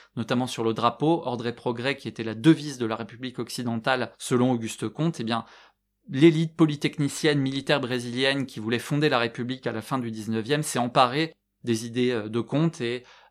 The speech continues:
euh, c'est pour ça qu'on retrouve sur le drapeau, euh, brésilien la devise Ordem et Progresso, issue de, du positivisme de Comte.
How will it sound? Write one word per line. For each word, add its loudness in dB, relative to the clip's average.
euh, -14
c'est -8
pour -6
ça 2
qu'on -4
retrouve 0
sur -6
le 0
drapeau, -4
euh, -6
brésilien -2
la -2
devise -2
Ordem 0
et -2
Progresso, -4
issue -8
de, -12
du -4
positivisme -4
de -2
Comte. -10